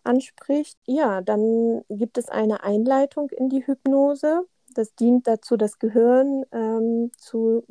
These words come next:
zu der Arbeit unter Hypnose gut vorzubereiten, zu stimulieren. Und dazu, äh, leite ich durch einen, einen Text, der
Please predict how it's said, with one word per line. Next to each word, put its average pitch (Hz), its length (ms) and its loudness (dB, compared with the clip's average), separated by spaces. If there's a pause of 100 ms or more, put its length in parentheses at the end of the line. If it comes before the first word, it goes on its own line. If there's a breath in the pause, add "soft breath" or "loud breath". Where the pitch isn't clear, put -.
(140)
zu - 160 -8
der 214 200 -6
Arbeit 214 560 -6 (540 loud breath)
unter 220 260 -2
Hypnose 208 440 -4
gut 208 220 -6
vorzubereiten, 233 1120 -2
zu - 140 -8
stimulieren. 226 880 0
Und 190 200 -8
dazu, 196 380 -6 (580 soft breath)
äh, 202 220 -4
leite 202 420 -2
ich - 320 -6
durch 208 300 -8
einen, 190 460 -8
einen 190 260 -8
Text, - 640 -6 (260)
der 190 460 -6